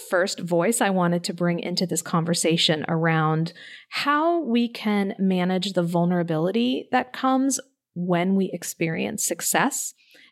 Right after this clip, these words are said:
and bringing in this idea of foreboding joy and how that plays a role in it. So thank you, Brené Brown. Thank you for your body of work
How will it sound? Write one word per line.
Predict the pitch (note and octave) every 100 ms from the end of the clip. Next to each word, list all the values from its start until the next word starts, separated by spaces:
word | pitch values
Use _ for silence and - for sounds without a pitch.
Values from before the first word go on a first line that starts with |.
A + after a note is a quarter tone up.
| -
and | A#3
bringing | B3 E4 F4+
in | D4
this | B3 A#3+
idea | G3+ G3 G3
of | -
foreboding | - - F3 E3+ E3 D#3+ D#3
joy | D#3 D#3 E3 G3+ -
and | E3
how | - F3 D#3+
that | E3 -
plays | - E3
a | D#3+
role | D#3+ D3 -
in | B2+
it. | - - - - -
So | - F3 - -
thank | - E4 F4+ F4+
you, | G#3 E3+ A#3
Brené | A3+ F#3+ E3+
Brown. | E3+ D3 E3+ C#4
Thank | - G#3+ A#3 G#3
you | D#3+
for | A3 G3
your | F3+ E3+
body | E3+ D#3 D#3
of | D3+
work | D#3 B3+ -